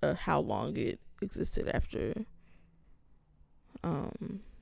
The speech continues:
after he was gone. Like, I wonder,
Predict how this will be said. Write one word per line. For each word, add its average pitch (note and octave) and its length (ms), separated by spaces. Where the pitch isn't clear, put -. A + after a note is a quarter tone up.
after - 240
he E3 100
was - 180
gone. D3+ 200
Like, C3+ 200
I E3 80
wonder, G#3 320